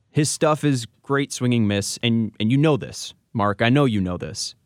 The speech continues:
You're calling about control, and still there are issues. It's not all perfect. I, Dylan Cease didn't fix it 'cause he has similar release points over and over again. You go into the stats.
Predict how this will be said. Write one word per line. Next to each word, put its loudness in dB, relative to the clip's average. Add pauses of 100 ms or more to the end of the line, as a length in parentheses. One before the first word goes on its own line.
(300)
You're 0
calling 2
about 2
control, 2
and 0 (180)
still 0
there 2
are 2 (140)
issues. -4
It's -6
not 4
all 4
perfect. -2
I, 0
Dylan 0
Cease -2
didn't 0
fix -4
it -2
'cause -14
he -2
has -4 (220)
similar 2
release 0
points -4
over -2
and 0
over -2
again. -4 (260)
You -2
go 2
into -2
the -2
stats. -2